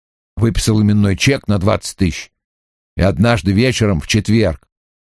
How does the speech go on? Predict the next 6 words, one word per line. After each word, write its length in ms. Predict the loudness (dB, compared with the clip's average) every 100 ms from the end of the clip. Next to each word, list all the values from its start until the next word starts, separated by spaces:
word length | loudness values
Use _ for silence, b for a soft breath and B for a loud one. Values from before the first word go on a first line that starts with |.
| _ -2
отдал 460 | 2 2 2 0
его 460 | 2 2 0 -2 -6 _
человеку 580 | -4 0 2 0 0 -2
по 140 | 0
имени 500 | 2 2 2 0 -2 -8 _
Калдекот. 960 | 0 0 0 -2 -2 -2 -4 -6